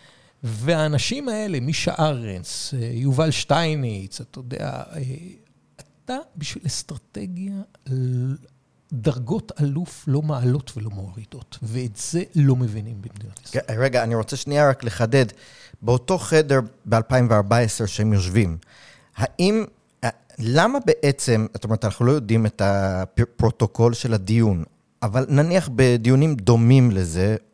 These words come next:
Speaker 2: או באותו דיון, אם זה היה או לא היה, ל-, למה אחרי השקף הזה באמת נראה שאנשים בחדר מקבלי החלטות לא שואלים את השאלה הבאה,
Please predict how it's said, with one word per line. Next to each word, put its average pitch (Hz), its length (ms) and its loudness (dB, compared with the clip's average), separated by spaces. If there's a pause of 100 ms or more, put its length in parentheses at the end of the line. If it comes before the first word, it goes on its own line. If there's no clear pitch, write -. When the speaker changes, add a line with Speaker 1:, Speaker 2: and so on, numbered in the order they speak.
(360)
Speaker 2:
או 104 120 -2
באותו 117 320 2
דיון, 113 320 0
אם 98 160 2
זה 92 100 0
היה 92 100 2
או 101 80 2
לא 107 100 4
היה, 117 100 4 (460)
ל-, 120 120 -6 (140)
למה 139 380 2
אחרי 127 200 2
השקף 113 460 0
הזה 98 200 2
באמת 101 600 4 (1120)
נראה 120 500 4 (200)
שאנשים 113 840 0
בחדר 123 560 2
מקבלי 107 340 -2
החלטות 120 380 -4
לא 123 160 4
שואלים 120 400 2
את 117 120 -4
השאלה 104 400 0
הבאה, 90 300 -2